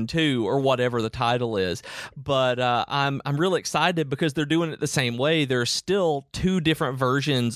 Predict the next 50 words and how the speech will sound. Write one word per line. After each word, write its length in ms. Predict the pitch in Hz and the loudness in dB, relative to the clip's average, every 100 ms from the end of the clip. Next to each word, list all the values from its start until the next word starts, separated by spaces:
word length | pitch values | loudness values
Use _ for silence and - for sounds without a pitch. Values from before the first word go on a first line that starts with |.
| - | -2
of 120 | 131 | -2
the 80 | 113 | 0
audiobook, 880 | - 143 151 127 113 123 117 - - - - | 2 2 4 2 0 2 0 0 -8 -20 -6
one 280 | 135 147 139 | -2 0 0
with 140 | 123 | -2
Wil 280 | 127 127 120 | 0 0 2
Wheaton 500 | 127 127 - 131 113 | 0 -2 -2 -2 0
and 240 | 127 120 117 | 0 0 2
one 260 | 123 123 | 2 2
with 120 | 117 - | 0 -2
Amber 300 | 127 123 110 | 0 0 0
Benson. 580 | 135 139 131 135 113 107 - - | 0 0 0 0 -2 -2 -8 -12
And 220 | - 143 135 | -2 -2 0
since 160 | 143 | 0
I 60 | 135 | -2
started 500 | - 147 147 151 123 | 0 -2 0 0 -2
the 80 | 120 | 0
Wil 260 | 127 120 | 0 2
Wheaton 440 | 127 147 - 127 120 | 0 -2 -2 0 2
one, 260 | 117 117 - - - | 2 0 -4 -14 -6
um, 220 | - 139 | 0 0
apparently 500 | 127 160 151 151 131 | 0 0 0 0 0
I'm 120 | 127 123 | 0 0
just 160 | 123 | -2
gonna 140 | 143 123 | -2 0
be 120 | 127 | 0
listening 360 | 127 123 139 | 0 0 0
to, 40 | 120 | 2
like, 140 | 104 | 0
four 420 | - 135 123 135 | -2 -2 0 0
Wil 260 | 127 123 117 | 2 0 2
Wheaton 320 | 120 - 135 | 0 -2 -2
narrated, 720 | 113 113 120 123 123 117 110 | 0 2 2 2 2 0 2
uh, 260 | 117 110 107 | 2 2 2
audiobooks 540 | 117 117 123 123 - 143 | 0 0 0 0 -2 0
in 80 | |
a 80 | 113 | 0
row 420 | 98 95 113 156 - - - - | 2 2 2 2 -2 -12 -10 -6
because, 440 | 151 156 123 113 | 0 0 -2 -4
uh, 420 | 127 123 110 95 - - _ | 0 2 2 -2 -6 -16 _
he 200 | - 170 | -2 0
did 200 | 160 156 | 2 2
Ready 200 | 135 135 | 0 -2
Player 280 | 139 147 131 | 0 0 2
One. 280 | 135 151 139 | 2 0 0
He 120 | 139 | 0
does 200 | 143 135 | 2 2
The 80 | 143 | 0
Collapsing 520 | - 127 120 - 120 | 0 0 0 -2 -2
Empire. 600 | 147 160 156 139 143 139 | -2 0 0 2 2 -2